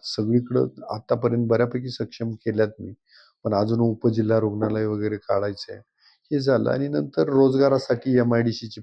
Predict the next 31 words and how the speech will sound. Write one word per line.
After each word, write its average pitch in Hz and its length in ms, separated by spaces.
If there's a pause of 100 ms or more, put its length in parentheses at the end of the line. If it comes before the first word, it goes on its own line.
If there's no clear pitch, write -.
पूर्तता 107 380
करायची 101 540
आहे. 95 100 (640)
त्याच्या 120 220
पुढं 143 340
जाऊन 147 380 (400)
अकोले 143 360
तालुका 139 480
हा 131 140
निसर्गतः 135 640
सुंदर 107 460
आहे. 95 100
मला 101 280
वाटतं, 113 560 (680)
अं, 104 480 (220)
महाराष्ट्रात 113 600
नाही 117 160
तर 113 160
जगात 110 340
सगळ्यात 117 400
सुंदर 110 360
तालुका 107 440
हा 107 240 (400)
अकोले 113 420
तालुका 104 400
आहे. 98 120
तुम्हाला 107 240
दुसरं 110 360
काश्मीर 110 400
पाहायचं 104 440
असेल 101 300